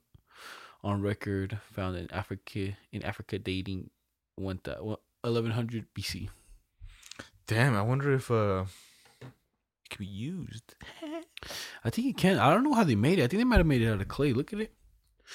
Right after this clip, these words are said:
Speaker 1: 'Cause it has, like, little designs on the side and stuff. And just, like, it has the carb, like, right in front of it, you know? But you're taking fat hits out of that boy right there.
Speaker 2: Oh, rippers.
Speaker 1: No wonder they seen the spirits, you know?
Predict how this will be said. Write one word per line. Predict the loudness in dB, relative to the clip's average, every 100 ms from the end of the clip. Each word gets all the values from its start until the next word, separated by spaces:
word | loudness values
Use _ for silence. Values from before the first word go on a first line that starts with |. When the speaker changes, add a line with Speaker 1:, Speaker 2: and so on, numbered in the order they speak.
| -18 -10
Speaker 1:
'Cause | 0
it | 2
has, | 4
like, | 6
little | 4 4
designs | 4 4 4
on | 2
the | 2
side | 2 0
and | 0
stuff. | -2 -2 -4 _ _ _ _ _ _ _ _ _ _ _ _ -18 -14 -14 -16 -4
And | -2
just, | 2 0 2
like, | 0 0 -8 _ _ _ 2
it | 6
has | 6
the | 6
carb, | 2 6 6 6
like, | 4
right | 6
in | 4
front | 2 2
of | 2
it, | 2
you |
know? | 2 0 -2 _ _ _ _ _ _ _ _ _ _ _ _ _ _ _ _ _ -16 -14 -16 -20 0
But | 4
you're | 6
taking | 4 4
fat | 6 4
hits | 4 2
out |
of | 4
that | 2 2
boy | 0
right | 0 0
there. | -2 -4 -8
Speaker 2:
Oh, | -8 -8 -14 -8
rippers. | -4 -4 -6 -12 -12 -12 -20 -20 -8 4
Speaker 1:
No | 6
wonder | 6 6
they | 4
seen | 4 2 4
the | 4
spirits, | 2 2 2 2
you |
know? | 0